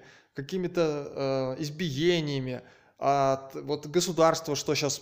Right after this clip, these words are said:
да, производит по всему миру с каждым человеком. Не просто же так все это. Это жизнь действует.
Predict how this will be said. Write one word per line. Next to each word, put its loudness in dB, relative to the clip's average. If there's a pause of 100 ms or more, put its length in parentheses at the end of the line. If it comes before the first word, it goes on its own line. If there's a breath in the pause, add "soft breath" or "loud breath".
(180)
да, 2
производит 0
по -6
всему -4
миру 0
с -6
каждым 0
человеком. -4
Не -8
просто -2
же -10
так -12
все -16
это. -16
Это 4
жизнь 0
действует. -4